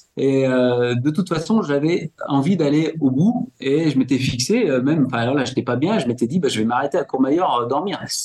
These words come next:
Et pourquoi, en fait, déjà, j'étais dans cet esprit de, de toute façon, euh, terminer coûte que coûte, enfin, sauf blessure, terminer cette course, c'est, euh, surtout l'historique que j'avais avec la course de U T M B et les échecs que j'avais eus par le passé.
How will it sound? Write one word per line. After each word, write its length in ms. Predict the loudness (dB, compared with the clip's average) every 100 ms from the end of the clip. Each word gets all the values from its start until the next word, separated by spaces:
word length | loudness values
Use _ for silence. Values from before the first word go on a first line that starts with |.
| -12 _
Et 260 | -4 -4 -2
pourquoi, 320 | -4 -2 0
en 40 | 0
fait, 220 | -2 -2 0
déjà, 320 | 0 0 0
j'étais 280 | -2 0 0
dans 100 | 0
cet 200 | 0 -2
esprit 300 | 0 0 0
de, 100 | 2
de 140 | 0
toute 220 | -2 -2
façon, 460 | -2 -2 0 -2 -4 _ -8
euh, 300 | -4 -2 -2 0
terminer 360 | 2 4 2
coûte 180 | 0 0
que 60 | 0
coûte, 340 | 0 -2 -4 -12 _
enfin, 140 | -4 -2
sauf 300 | 0 0 2
blessure, 500 | 0 0 0 -2 -4 -12 -16 _
terminer 360 | -2 2 4 2
cette 180 | 0 -2
course, 280 | -2 -2 -14 _ _ _
c'est, 300 | -2 0 0
euh, 480 | 0 0 2 2 0
surtout 280 | -2 0 0
l'historique 400 | 0 0 -2 0
que 100 | 0
j'avais 260 | 2 2
avec 160 | 2 0
la 100 | -4
course 340 | -2 -4 -2
de 140 | -2 0
U 120 | 0
T 100 | 2
M 100 | 2
B 60 | 2
et 280 | 2 2 0
les 200 | 2 0
échecs 240 | 0 -2
que 100 | -2
j'avais 220 | -2 2 0
eus 80 |
par 140 | 0 -4
le 40 |
passé. 320 | -4 -4 -6